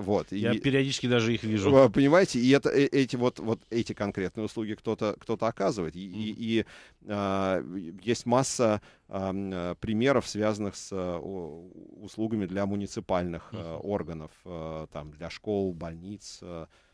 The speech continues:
Speaker 1: ам, есть, в конце концов, очень специфические услуги, связанные, э, там, с вооружёнными силами, правоохранительными органами. И, э, и, и всего этого спектра, всего этого разнообразия из одной организации, например, Н Т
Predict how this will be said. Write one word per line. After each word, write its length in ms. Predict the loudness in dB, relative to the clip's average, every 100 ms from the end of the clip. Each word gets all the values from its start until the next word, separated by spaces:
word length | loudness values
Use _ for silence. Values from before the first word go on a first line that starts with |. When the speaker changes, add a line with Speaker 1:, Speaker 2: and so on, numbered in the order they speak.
| _
Speaker 1:
ам, 640 | -14 -10 -8 -8 -10 -14 -6
есть, 180 | -4 -2
в 40 |
конце 240 | -4 -4 -4
концов, 320 | -4 -4 -4
очень 220 | -6 -8
специфические 640 | -14 -16 -10 -10 -10 -6
услуги, 320 | -6 -4 -8 -8
связанные, 640 | -6 -4 -4 -6 -8 -8 -12 _ _
э, 300 | -14 -10 -8 -8
там, 140 | -10
с 80 | -10
вооружёнными 500 | -8 -4 -2 -2 -4
силами, 320 | -6 -6 -6 -6
правоохранительными 720 | -6 -6 -6 -10 -12 -12 -12
органами. 320 | -12 -16 -20 _ _ _ _
И, 300 | 4 6 6 4
э, 380 | 4 8 8 6 2 -8 -20 _ _ _ _ _ -20 -20 _ _ _ _ -20
и, 160 | -18 -4 -2
и 20 |
всего 400 | 4 6 10 10
этого 200 | 8 4
спектра, 500 | 4 4 4 2 2
всего 360 | 2 4 6 6
этого 180 | 4
разнообразия 600 | 2 2 4 6 6 4 4
из 100 | 2
одной 260 | 4 4
организации, 540 | 4 2 2 2 0 -6
например, 300 | -6 -6 -6
Н 80 |
Т 120 | -6